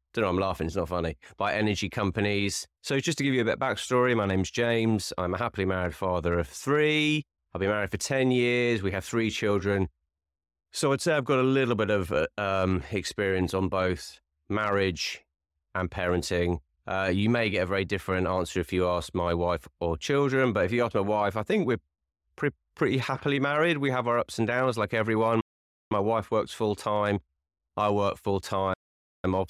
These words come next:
also trying to create this podcast that hopefully might become a business one day, or at, at worst, just helps other people and maybe helps to create a community of like-minded men, dads, husbands who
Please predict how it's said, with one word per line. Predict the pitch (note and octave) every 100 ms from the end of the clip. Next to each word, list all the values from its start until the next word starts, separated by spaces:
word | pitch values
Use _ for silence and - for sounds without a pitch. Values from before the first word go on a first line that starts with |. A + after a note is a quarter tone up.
| -
also | G2+ F#2 F#2+
trying | F#2 G#2 F#2+
to | F2+ - _ _ _
create | - G3+ -
this | -
podcast | - A#2+ A2 - A2+ A2 A2 - - - _ _
that | - D#2+
hopefully | A#2+ G2+ A2
might | G#2 F2
become | - G2
a | F#2
business | G#2+ A2 F#2+
one | G2+ G2
day, | G#2 G#2 G#2 G#2 G2+
or | - G2+ G2+ G2+ - -
at, | G#2 - _ _ _
at | F#2
worst, | A2 B2+ B2+ B2
just | - C3
helps | - C3+ -
other | C3+
people | C3 D3 C#3+ D#3 D3+
and | D3+
maybe | D3 D3 D3 - - -
helps | C#3 -
to | C3
create | - C#3+
a | -
community | - C#3 C#3+ C#3+ - B2
of | C3 - _ _ _ -
like-minded | A#2 C3+ - C3 C3+ C3 B2 B2 - - _ _ _ _
men, | - F#2+ A#2+ B2 B2 A#2 -
dads, | A2 A#2 A#2 A2+ - - - _ _ _ _ _ _
husbands | - A2 G2 A#2 A#2 A#2+ G#2+
who | A#2 A#2+ A#2+ A#2+ A2+